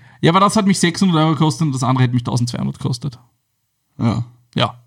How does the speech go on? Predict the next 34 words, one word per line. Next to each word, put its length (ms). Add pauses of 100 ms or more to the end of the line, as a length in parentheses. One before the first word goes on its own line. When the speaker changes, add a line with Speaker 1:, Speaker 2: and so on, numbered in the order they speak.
Speaker 2:
Aber 160
es 80
hat 160
dir 60
einen 100
Monat 280
gekostet. 360
Speaker 1:
Außerdem, 400
nein, 460
und 240
es 160
ist 100
doch 100
idiotisch, 580
einen 180
neuen 180
Computer 280
zu 100
kaufen, 300
wenn 120
ich 160 (120)
Teile 260
hab, 140
die 80
funktionieren. 600 (240)
Das 120
ist 60
totale 260
Geldverschwendung. 580
Speaker 2:
Aber 100
nicht, 200
wenn 140
du 100
n-, 200